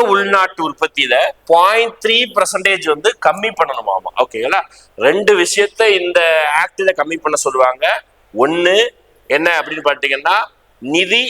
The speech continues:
சாரி, அஹ், ஃபிஸ்கல் டெபிசிட் அப்படின்னு சொல்லுவாங்க. இன்னொன்னு ரெவென்யூ டெபிசிட், ரெண்டையுமே கம்மி பண்ண சொல்லுவாங்க, ஓகேங்களா? நிதி பற்றாக்குறை, இன்னொன்னு வருவாய் பற்றாக்குறை, ரெண்டையுமே கம்மி பண்ண சொல்லுவாங்க, ஓகேங்களா? இதுல வந்து நம்ம நிதி பற்றாக்குறையை வந்து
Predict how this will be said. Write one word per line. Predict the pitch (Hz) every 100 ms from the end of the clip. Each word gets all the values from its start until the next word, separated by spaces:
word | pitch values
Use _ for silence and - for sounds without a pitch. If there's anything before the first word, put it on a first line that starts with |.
| -
சாரி, | - 143 - -
அஹ், | 127 127 131
ஃபிஸ்கல் | - - - 233 247 - - _ _ _ _
டெபிசிட் | 135 165 165 160 151 -
அப்படின்னு | 135 135 - 165 139
சொல்லுவாங்க. | 127 123 120 139 190 - _ -
இன்னொன்னு | 160 196 190 202 240 151
ரெவென்யூ | 147 165 208 214 214
டெபிசிட், | 147 - 131 120 - 87
ரெண்டையுமே | 110 160 202 220 214 202 -
கம்மி | - 165 175
பண்ண | 147 135
சொல்லுவாங்க, | - 107 104 101 110
ஓகேங்களா? | - 113 151 127 - - _
நிதி | 110 147 180 214
பற்றாக்குறை, | 180 170 165 156 147 151 180 - _ _
இன்னொன்னு | 151 170 185 226
வருவாய் | 151 185 196 208 208
பற்றாக்குறை, | 160 - 143 139 120 117 _ 120
ரெண்டையுமே | 156 190 208 190 208
கம்மி | 208 156 160
பண்ண | 131 135
சொல்லுவாங்க, | 120 107 104 101
ஓகேங்களா? | 123 131 120 143 - - -
இதுல | 175 185
வந்து | 180 202
நம்ம | 202 185 170 160 156 151
நிதி | 180 226
பற்றாக்குறையை | 220 202 - 185 175 170 165
வந்து | 165